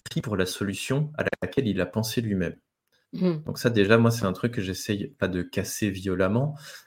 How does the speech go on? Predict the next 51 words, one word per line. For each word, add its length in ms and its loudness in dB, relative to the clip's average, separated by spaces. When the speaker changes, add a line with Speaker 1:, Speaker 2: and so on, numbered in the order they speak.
Speaker 1:
mais 120 -4
de 100 -2
réorienter. 760 2
C'est, 300 0
euh, 180 0
bah, 260 -2
vous 340 -4
avez 440 2
pensé 300 -4
à 80 0
ça 180 -4
comme 220 -8
solution. 640 -2
Est-ce 160 -10
que 80 -14
vous 180 -8
êtes 140 -16
certain 280 -6
que 60 -8
sur 220 -6
le 80 -2
moyen 320 0
terme, 340 2
c'est 220 -4
ce 80 -10
qui 120 -6
est 40 0
le 60 -4
plus 200 -14
pérenne 560 2
et 80 -8
c'est 220 -2
ce 100 -2
qui 220 -4
va 100 6
être 160 4
le 60 -2
plus 240 -2
efficace 420 2
d'un 140 0
point 160 0
de 80 0
vue 140 0
organisation, 840 0
production 680 2
et 140 4
budget ? 380 -4
Et 120 6
du 160 2
coup, 380 4
oui, 360 8